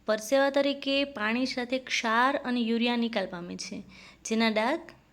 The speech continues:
સફેદ કપડાં પર પડે છે. બીજું છે, આપણા ઘરના વિદ્યુત પરિપથમાં ફ્યુઝ રાખવામાં આવે છે.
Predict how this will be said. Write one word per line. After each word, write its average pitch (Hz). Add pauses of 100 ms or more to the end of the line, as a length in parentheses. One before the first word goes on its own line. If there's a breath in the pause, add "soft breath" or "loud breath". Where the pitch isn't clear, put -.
(260)
સફેદ 254 (320)
કપડાં 220
પર 294 (340)
પડે 254
છે. 202 (1200 loud breath)
બીજું 240
છે, 277 (160)
આપણા 254
ઘરના 277
વિદ્યુત 262
પરિપથમાં 240 (140)
ફ્યુઝ 262
રાખવામાં 220
આવે 196
છે. 208